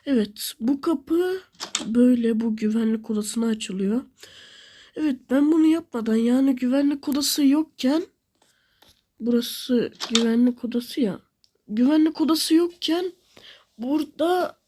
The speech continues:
az önce girdiğim yerde bir merdiven vardı. Oradan bu mutfağa çıkılabiliyordu.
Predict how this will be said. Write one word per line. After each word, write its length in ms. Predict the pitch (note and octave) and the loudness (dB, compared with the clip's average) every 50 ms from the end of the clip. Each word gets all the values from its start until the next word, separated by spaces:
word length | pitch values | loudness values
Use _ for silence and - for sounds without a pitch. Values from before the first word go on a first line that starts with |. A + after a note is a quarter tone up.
| _ _ _ _ _ _ - | _ _ _ _ _ _ -8
az 140 | B3 B3+ | -4 -2
önce 260 | C#4 C#4+ C#4 C4 C#4+ C4+ | 0 0 0 0 0 0
girdiğim 520 | A3 C4 C#4 G#3+ - - D4 D#4 D4 C#4+ | -2 -2 -4 -4 -4 -2 0 2 4 4
yerde 440 | C#4 C4 B3 A#3+ A3 A3 C#4 C#4 G#3+ | 4 2 2 0 -2 -2 -2 -2 -2
bir 120 | B3+ B3+ | 0 0
merdiven 600 | B3+ C4 B3+ A#3+ G#3+ - A#3 A3+ B3+ C4+ C#4 C4 B3+ | 0 0 0 0 -2 -2 -2 -2 0 0 0 0 0
vardı. 280 | A3+ F#3+ F#3 A3 A#3+ | -2 -2 -2 -2 0
Oradan 540 | A3+ A3+ A#3 A3 G#3+ B3+ B3+ C4 B3 B3 - _ _ _ _ _ - - _ _ _ - | 2 2 2 0 0 0 0 0 0 -2 -6 _ _ _ _ _ -20 -20 _ _ _ -6
bu 80 | A#3+ | 0
mutfağa 540 | B3 A#3+ A#3+ A#3+ A#3 - - - B3 B3 B3 | 2 4 4 4 2 -2 -4 -4 -2 -2 -2
çıkılabiliyordu. 920 | B3 - - - B3+ B3 A#3 G#3+ A3 A#3 B3 B3 A#3 F#3+ G3+ G3+ A3+ C4 | -4 -6 -8 -4 -4 -2 -2 -2 -2 0 0 0 0 -2 -2 -4 -4 -4